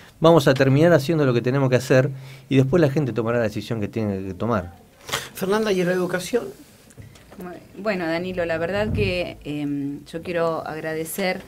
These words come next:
Speaker 3: eh, al, a Cambiemos poder participar de esta lista y sumarme al equipo de trabajo que está en Consejo Escolar. Em, es un consejo que hoy por hoy tiene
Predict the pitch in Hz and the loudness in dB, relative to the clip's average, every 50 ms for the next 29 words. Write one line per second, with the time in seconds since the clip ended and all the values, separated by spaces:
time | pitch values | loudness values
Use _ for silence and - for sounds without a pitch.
0 | - - - - - - - - - - - - - - - 151 147 143 147 143 | -14 -14 -14 -16 -16 -18 -20 -20 -20 -20 -20 -20 -16 -14 -12 -10 -8 -8 -8 -8
1 | 139 135 139 143 143 139 135 135 131 127 131 135 135 - - - 135 147 156 160 | -8 -8 -8 -8 -8 -10 -10 -10 -10 -10 -12 -14 -16 -16 -16 -16 -12 -8 -6 -4
2 | 165 180 190 175 175 170 175 170 - 160 151 151 170 170 170 170 175 165 170 165 | -4 -2 -2 -2 -4 -4 -6 -6 -8 -6 -2 0 2 0 0 0 -4 -6 -6 -8
3 | 160 - - 180 - - 202 196 185 180 160 165 165 - 160 156 165 170 165 - | -14 -16 -16 -14 -8 -6 -4 -4 -4 -4 -8 -12 -12 -14 -14 -12 -12 -14 -14 -14
4 | - - 175 170 165 165 - - _ _ _ - - - - 175 175 202 208 214 | -12 -10 -8 -8 -8 -10 -14 -20 _ _ _ -16 -14 -10 -8 -6 -4 -2 -2 -2
5 | 214 202 185 175 165 170 190 190 - 180 175 170 170 165 165 165 175 175 175 180 | -2 -2 -2 -2 -4 -4 -6 -8 -2 0 0 0 0 0 0 0 0 -2 -4 -8
6 | 165 170 165 170 - 175 170 170 170 165 165 165 160 - 165 160 160 160 - 180 | -10 -12 -12 -8 -4 -4 -2 -2 -4 -4 -6 -6 -8 -8 -10 -10 -10 -10 -10 -12
7 | 175 - 165 165 - 175 175 190 196 190 190 190 196 - _ _ _ _ _ _ | -12 -12 -14 -12 -10 -8 -6 -4 -4 -4 -4 -6 -10 -18 _ _ _ _ _ _
8 | _ _ _ _ _ - - - - 156 147 147 147 156 151 151 147 147 - - | _ _ _ _ _ -20 -18 -16 -14 -12 -10 -10 -10 -12 -12 -14 -18 -18 -14 -12
9 | - 165 - 180 165 160 160 156 156 160 190 185 190 - 185 175 175 - - 170 | -10 -8 -6 -6 -6 -6 -8 -8 -8 -6 -8 -8 -6 -6 -8 -8 -10 -10 -8 -6
10 | 160 156 156 - _ _ _ _ - 160 165 165 165 - 160 160 165 165 170 170 | -6 -6 -8 -10 _ _ _ _ -6 -6 -6 -6 -8 -10 -8 -6 -4 -4 -4 -4
11 | 170 170 - - 165 165 165 160 160 156 | -6 -10 -14 -10 -8 -6 -4 -4 -6 -6